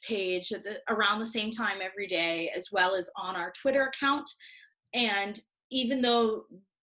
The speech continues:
most posts share similar information, they have to be formatted differently for different accounts, just because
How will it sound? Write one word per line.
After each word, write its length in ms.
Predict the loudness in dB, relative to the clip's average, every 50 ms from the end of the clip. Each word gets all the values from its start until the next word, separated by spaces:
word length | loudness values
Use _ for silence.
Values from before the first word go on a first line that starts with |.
| _ -2
most 360 | 0 2 2 2 2 -2 -6
posts 400 | -2 -2 -2 -2 -2 -4 -4 -4
share 360 | -4 0 2 2 4 4 2
similar 320 | 0 0 -2 -2 -2 -2 -6
information, 920 | -6 -8 _ -6 -2 2 2 2 2 2 -2 -2 -2 -2 -2 -2 -4 -6 -12 _ -20 -18 _ 2
they 100 | 2 2
have 100 | 2 0
to 60 | -2
be 100 | -2 -2
formatted 520 | -2 0 -2 -2 2 2 2 2 2 2 -2
differently 580 | -4 -8 -8 -8 -8 -8 -8 -6 -4 -4 -4
for 240 | -4 -2 -4 -6 -4
different 420 | -2 -4 -4 -4 -4 -4 -4 -6 -8 -10
accounts, 560 | -10 -8 -4 -2 -2 -2 -2 -4 -6 -8 -8 -6
just 260 | -6 -8 -8 -8 -10
because 400 | -12 -8 -8 -8 -8 -8 -14